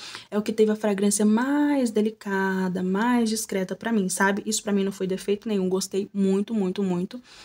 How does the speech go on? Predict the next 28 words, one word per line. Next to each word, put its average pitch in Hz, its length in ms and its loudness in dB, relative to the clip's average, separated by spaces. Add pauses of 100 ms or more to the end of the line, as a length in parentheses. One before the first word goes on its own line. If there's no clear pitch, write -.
(160)
Mas 359 140 -6
como 294 160 6
é - 20 2
um 269 60 0
cheiro 226 200 2
que 220 60 4
eu 220 60 4
já 208 80 2
tenho 202 160 0
outros 185 340 -2
aqui, 214 340 -2 (680)
por 214 100 2
isso 208 100 2
que - 80 0
ele 214 60 6
ficou 214 180 0
em 202 60 4
último 202 260 0
lugar, 185 300 -2
tá, 185 100 -12
pessoal? - 400 -6 (320)
Não 190 120 -6
porque 208 220 0
eu 202 60 2
não 196 120 2
gostei. 196 560 0
Que 226 360 0
delícia! 202 720 2